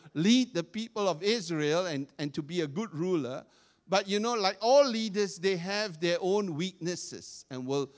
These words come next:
look at some of that in a moment. And even as you look at some of those, uh, key significant leaders on the screen, they've done really well.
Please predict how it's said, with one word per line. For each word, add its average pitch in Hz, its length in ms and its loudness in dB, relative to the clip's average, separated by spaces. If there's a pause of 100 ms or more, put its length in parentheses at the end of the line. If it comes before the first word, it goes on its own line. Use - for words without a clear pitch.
(160)
look 196 280 2
at 156 160 -4
some 190 280 -6
of 143 160 -4
that 170 300 -2
in 160 180 -2
a 131 60 0
moment. 147 560 -2 (400)
And 180 160 -2
even 254 300 0
as 220 200 -4
you 196 140 2
look 214 260 -2
at 190 140 -4
some 220 300 -4
of 165 240 -2
those, 202 500 -2 (300)
uh, 147 460 2 (260)
key 214 460 -2 (340)
significant 202 800 -4
leaders 190 600 -2
on 160 160 -2
the 151 80 -6
screen, 190 640 -2 (1200)
they've 147 300 0
done 208 300 2
really 190 400 2
well. 160 600 4